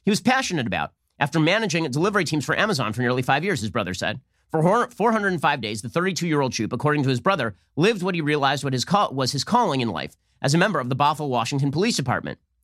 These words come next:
He became the thirty-second U S law enforcement officer shot to death this year on July thirteenth, marking a twenty-eight percent jump in felonious officer deaths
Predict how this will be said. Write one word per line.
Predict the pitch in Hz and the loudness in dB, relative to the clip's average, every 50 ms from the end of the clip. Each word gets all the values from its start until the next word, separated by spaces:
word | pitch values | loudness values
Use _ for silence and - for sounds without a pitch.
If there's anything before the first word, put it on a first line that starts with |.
| _ _ _ _ _ | _ _ _ _ _
He | 151 | 0
became | 160 147 180 170 165 | 0 2 2 2 2
the | 156 | 0
thirty-second | 135 214 233 262 262 - - 190 - 170 147 | 0 0 0 0 0 0 0 0 0 0 0
U | 151 156 | 0 0
S | 147 - | 0 0
law | 147 156 170 | 0 0 0
enforcement | 175 - - 165 170 - 160 147 | 0 0 -2 -4 -4 -2 -2 0
officer | 139 131 131 - 135 | 0 0 0 -2 -4
shot | 127 - 196 196 202 - | -2 0 0 0 0 -2
to | 170 | -2
death | 156 170 127 - | -4 -4 -4 -2
this | 151 127 - | -4 -2 -2
year | 147 143 139 | 0 0 0
on | - 127 | 0 -2
July | 113 113 123 123 123 | -2 0 0 0 0
thirteenth, | - - 120 104 - 202 220 214 - _ _ _ _ _ _ | 0 -4 -6 -2 -2 -2 -2 -2 -4 _ _ _ _ _ _
marking | - 156 165 170 160 | 0 0 2 0 -2
a | 143 | -4
twenty-eight | - - - 240 - 240 214 - - 226 220 | -2 0 0 0 0 -2 -4 -4 -6 -6 -4
percent | - 170 147 - 135 123 117 | -2 -2 -2 0 0 0 0
jump | - 107 104 98 - _ _ _ _ _ _ _ _ _ _ _ _ _ _ _ _ | 0 -2 -2 -2 -6 _ _ _ _ _ _ _ _ _ _ _ _ _ _ _ _
in | - 139 135 | 0 2 2
felonious | 131 135 135 151 180 202 196 180 135 - | 2 2 2 2 2 2 2 0 -2 -2
officer | - 120 131 127 - - 131 | 0 0 -2 0 -2 -4 -2
deaths | 120 139 117 95 - - | 0 0 -2 -2 -4 -10